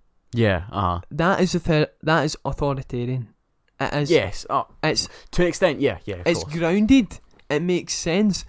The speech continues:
Speaker 2: but it is someone telling you not to put something in your body, and if it's your choice, you should be able to.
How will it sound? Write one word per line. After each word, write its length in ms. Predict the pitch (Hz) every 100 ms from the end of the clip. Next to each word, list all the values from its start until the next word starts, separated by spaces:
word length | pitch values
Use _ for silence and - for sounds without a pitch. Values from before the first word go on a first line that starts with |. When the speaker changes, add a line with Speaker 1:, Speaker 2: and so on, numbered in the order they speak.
| - -
Speaker 2:
but 240 | - - 160
it 100 | -
is 140 | 175
someone 380 | - 185 175 151
telling 560 | - - 143 139 165 170
you 200 | 160 131 - - -
not 360 | 147 147 -
to 100 | -
put 200 | - 156
something 380 | - 160 151 151
in 160 | 139 135
your 160 | 131
body, 400 | 127 123 135 -
and 100 | -
if 80 | 143
it's 160 | - 147
your 140 | 160
choice, 380 | 156 - 135 -
you 40 |
should 240 | 123 - 123
be 140 | 123
able 200 | 123 131
to. 220 | - 127